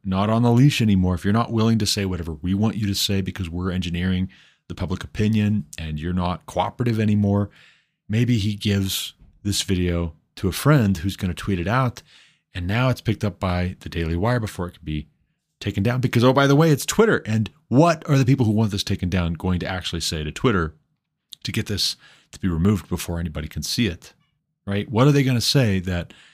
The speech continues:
Elon Musk, for instance, is going to be like, "Yeah, you're right. We'll definitely take that down"? There's nothing crazy about the position he's taking. Actually, I think it's too tame. But given that he's a rapper, he's a celebrity,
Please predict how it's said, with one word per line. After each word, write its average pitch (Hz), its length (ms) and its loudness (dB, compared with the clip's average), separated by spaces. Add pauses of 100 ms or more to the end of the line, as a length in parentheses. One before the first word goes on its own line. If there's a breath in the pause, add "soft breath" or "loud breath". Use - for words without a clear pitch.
(580 soft breath)
Elon 78 320 -2
Musk, 123 240 2
for 87 160 -4
instance, 80 380 -6
is - 100 -6
going 85 160 -6
to 78 80 -4
be 78 80 -6
like, 76 240 -6
"Yeah, 107 240 -6
you're 87 160 -16
right. 82 400 -10
We'll 85 220 -12
definitely 98 340 -8
take - 220 -12
that 82 160 -8
down"? 110 280 -2 (680 loud breath)
There's 151 160 2
nothing 190 220 4
crazy 196 340 4
about 98 300 -2 (400)
the 104 80 -8
position 117 360 0
he's 95 160 0
taking. 101 460 0
Actually, 101 340 -2
I 82 40 -4
think 80 140 -4
it's 80 140 -4
too - 200 2
tame. 92 440 -2
But - 240 -2 (600 loud breath)
given 135 320 4
that 113 260 0
he's 104 280 -2
a 92 40 -2
rapper, 143 360 2
he's 98 180 -2
a 90 40 -4
celebrity, 107 680 0